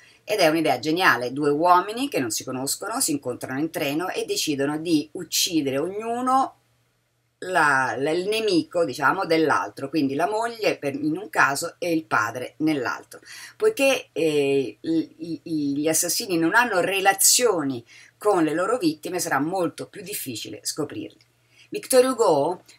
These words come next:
quando scrisse Notre Dame de Paris, ebbe l'idea andando nella cattedrale parigina e vedendo una scritta su una parete che, eh, in greco voleva dire fato,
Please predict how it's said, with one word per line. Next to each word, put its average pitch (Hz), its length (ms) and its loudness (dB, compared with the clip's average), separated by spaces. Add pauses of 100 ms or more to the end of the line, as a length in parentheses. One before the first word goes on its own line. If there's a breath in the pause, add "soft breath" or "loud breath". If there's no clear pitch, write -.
quando 185 260 -2
scrisse 170 480 -2
Notre 147 280 -2
Dame 170 200 0
de 160 120 -2
Paris, 151 460 -2 (440 loud breath)
ebbe 185 260 -2
l'idea 233 480 2
andando 160 720 2
nella 143 300 -2
cattedrale 123 640 -6
parigina 131 760 -4
e 190 360 -2
vedendo 196 460 0
una 220 120 -4
scritta 220 640 -4
su 156 200 -4
una 151 260 0
parete 135 640 -2 (380 loud breath)
che, 247 140 -2
eh, 160 580 4
in 208 160 -4
greco 214 380 0
voleva 214 260 2
dire 160 320 2 (280)
fato, 113 680 -6